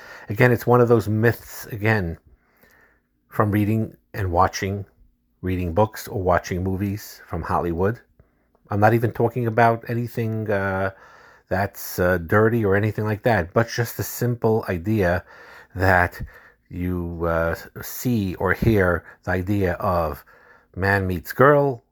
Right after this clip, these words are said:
boy meets girl, and they, right away there's a chemistry and there's an emotional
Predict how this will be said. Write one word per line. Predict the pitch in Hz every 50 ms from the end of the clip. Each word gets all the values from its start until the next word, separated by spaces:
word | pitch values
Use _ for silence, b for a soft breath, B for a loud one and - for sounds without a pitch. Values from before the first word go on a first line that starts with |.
| _ 104
boy | 80 90 107 120 123
meets | 120 117 110 113
girl, | - - 113 107 104 104 101 104 98 -
and | - 101 85 85 78 76
they, | 85 82 80 80 80 - -
right | - 92 92 98 95 92
away | 92 90 90 85
there's | 80 85 76 -
a | 80
chemistry | - - - 123 127 120 - - - - - 107 110 107 -
and | - - 85
there's | 80 - -
an | 85 76
emotional | 76 78 92 104 98 - - - 90 85 82 80